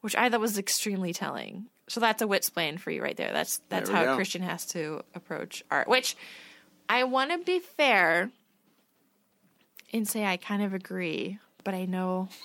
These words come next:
Speaker 2: I
Speaker 1: that's
Speaker 2: knew
Speaker 1: a
Speaker 2: you would, 'cause
Speaker 1: I
Speaker 2: you're an
Speaker 1: kn- <laughs>
Speaker 2: Enneagram one.
Speaker 1: Right. But I know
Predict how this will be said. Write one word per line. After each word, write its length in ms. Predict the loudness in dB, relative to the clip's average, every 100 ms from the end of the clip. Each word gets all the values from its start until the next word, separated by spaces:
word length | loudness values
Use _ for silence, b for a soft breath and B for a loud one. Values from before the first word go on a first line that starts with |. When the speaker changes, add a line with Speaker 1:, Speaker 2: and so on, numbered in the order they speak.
| B B B -4
Speaker 2:
I 120 | 0
Speaker 1:
that's 120 | 2 4
Speaker 2:
knew 60 |
Speaker 1:
a 40 | 6
Speaker 2:
you 180 | 6
would, 240 | 4 0 0
'cause 160 | 4
Speaker 1:
I 80 | 8
Speaker 2:
you're 120 | 8
an 100 | 8
Speaker 1:
kn- 180 | 6 6
<laughs> 20 |
Speaker 2:
Enneagram 460 | 6 6 6 4 4
one. 180 | 4 6
Speaker 1:
Right. 320 | 6 4 0 B B B B -12 -4
But 140 | 4
I 100 | 4
know 1080 | 4 4 6 6 6 4 4 2 0 -4